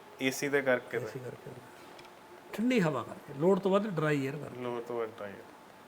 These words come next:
Speaker 2: ਲੋੜੋਂ ਵੱਧ।
Speaker 1: ਹੂੰ।
Speaker 2: ਹੁਣ ਅਸੀਂ ਏ ਸੀ ਨੂੰ ਟੈਂਪਰੇਚਰ ਦੇਖ ਕੇ ਨਹੀਂ ਚਲਾਉਂਦੇ, ਅਸੀਂ ਨਮੀ ਦੇਖ ਕੇ ਚਲਾਉਂਦੇ ਹਾਂ।
Speaker 1: ਹੂੰ।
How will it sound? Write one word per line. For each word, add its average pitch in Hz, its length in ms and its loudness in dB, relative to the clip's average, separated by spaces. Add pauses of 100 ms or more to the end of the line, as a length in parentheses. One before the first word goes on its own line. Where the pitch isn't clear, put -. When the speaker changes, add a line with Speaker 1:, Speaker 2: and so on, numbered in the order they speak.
(180)
Speaker 2:
ਲੋੜੋਂ 208 400 10
ਵੱਧ। 156 280 0
Speaker 1:
ਹੂੰ। 117 520 -10 (680)
Speaker 2:
ਹੁਣ 233 120 10 (180)
ਅਸੀਂ 254 440 6 (840)
ਏ 196 140 12
ਸੀ 240 180 8
ਨੂੰ 233 120 6
ਟੈਂਪਰੇਚਰ 214 520 10
ਦੇਖ 196 220 8
ਕੇ 185 120 2
ਨਹੀਂ 165 120 2
ਚਲਾਉਂਦੇ, 120 360 2 (1500)
ਅਸੀਂ 226 200 8
ਨਮੀ 202 240 10
ਦੇਖ 185 220 6
ਕੇ 185 120 0
ਚਲਾਉਂਦੇ 127 360 -2
ਹਾਂ। - 100 -12 (800)
Speaker 1:
ਹੂੰ। 117 200 -8